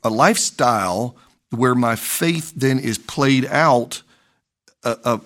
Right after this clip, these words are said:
uh, of a life of holiness. That becomes the standard for God. Here's, hey, look,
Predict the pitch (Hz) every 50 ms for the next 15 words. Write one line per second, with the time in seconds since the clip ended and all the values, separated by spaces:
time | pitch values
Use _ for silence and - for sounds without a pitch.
0 | - - 113 104 - - 107 104 107 107 107 113 117 110 - 104 - - - 156
1 | 170 180 175 139 117 101 92 - 131 147 175 156 139 - 156 143 139 123 123 113
2 | - - - 170 185 190 185 110 92 - - 120 110 113 135 151 - - - -
3 | - - - 190 190 170 - - 135 139 123 113 - -